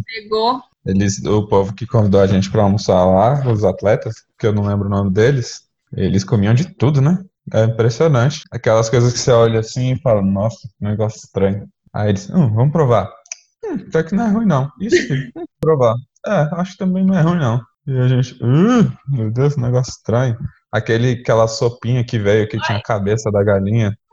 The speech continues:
Speaker 1: Primeiro
Speaker 2: É.
Speaker 1: que a sopa em si, o, a parte líquida parecia, assim, uma baba, né? Horrível, cara. Eu, eu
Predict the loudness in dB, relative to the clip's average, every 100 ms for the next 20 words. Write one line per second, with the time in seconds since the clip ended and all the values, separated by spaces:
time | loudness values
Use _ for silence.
0 | -20 -20 -18 -18 -20 _ _ -10 -8 -8
1 | -10 -14 -10 -4 0 0 -2 -6 -6 -6
2 | -8 -4 -2 0 -2 -2 -6 -12 -10 -8
3 | -6 -6 -6 -6 -4 -2 -2 -4 -6 -6
4 | -10 -8 -8 -6 -6 -4 -4 -2 -4 -6
5 | -8 -6 -6 -8 -10 -8 -4 -4 -4 -4
6 | -2 -2 -6 -10 -14 _ -10 -6 -6 -10
7 | _ -4 -2 -2 -2 -2 -6 -4 -2 0
8 | 0 0 -2 -4 -6 -4